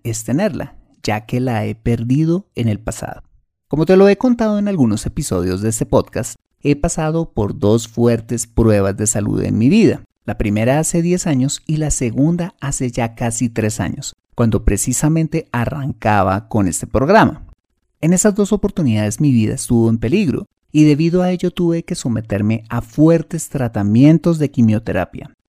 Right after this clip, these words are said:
teniendo que pasar para ello, pues, muchos días de hospitalización y estar conectado a aparatos y mangueras.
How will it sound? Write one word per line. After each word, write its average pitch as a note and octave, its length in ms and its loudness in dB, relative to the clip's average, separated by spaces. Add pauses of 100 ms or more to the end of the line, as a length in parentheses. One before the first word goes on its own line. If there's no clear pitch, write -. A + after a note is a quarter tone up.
(160)
teniendo D#3+ 320 4
que - 100 0
pasar A2 360 -4
para B2+ 240 -2
ello, A2+ 340 -2 (300)
pues, - 200 -10
muchos A#2+ 440 0
días C#3 220 2
de D3+ 60 -2
hospitalización E3+ 800 -2 (320)
y G#3 80 -2
estar B2+ 300 -4
conectado A2 720 -2
a A2+ 200 -4
aparatos G#2+ 680 -4
y - 20 -2
mangueras. C#3+ 640 -4